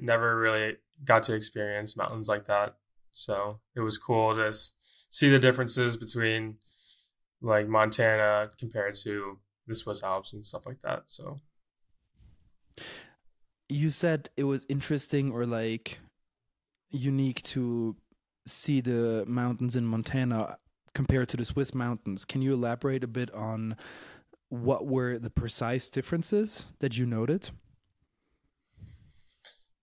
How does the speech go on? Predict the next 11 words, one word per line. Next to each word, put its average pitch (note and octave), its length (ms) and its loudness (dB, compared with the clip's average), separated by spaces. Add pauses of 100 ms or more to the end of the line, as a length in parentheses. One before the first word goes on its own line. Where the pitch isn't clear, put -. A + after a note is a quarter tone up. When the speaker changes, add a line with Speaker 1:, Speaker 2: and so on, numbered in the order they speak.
(180)
Speaker 1:
Um, C#3+ 880 10 (1600)
I'd B2+ 140 6
say C#3 680 8 (100)
nature-wise, B2+ 1200 6 (1080)
the A2+ 720 2 (100)
wildlife A2+ 760 4
was A2+ 120 -4
a A2+ 60 -4
lot G#2+ 240 2
different. A2+ 500 -6 (840)
Um, G#2 480 -2